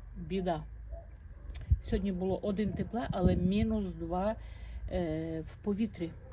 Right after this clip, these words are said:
Отаке. І отаке.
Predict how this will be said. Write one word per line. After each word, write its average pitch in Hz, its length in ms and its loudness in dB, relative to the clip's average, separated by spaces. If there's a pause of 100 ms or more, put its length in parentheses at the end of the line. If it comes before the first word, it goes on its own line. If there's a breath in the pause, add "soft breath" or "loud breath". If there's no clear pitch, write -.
(2250 loud breath)
Отаке. 180 460 -6 (1700 loud breath)
І 311 220 -2 (260)
отаке. 185 480 -8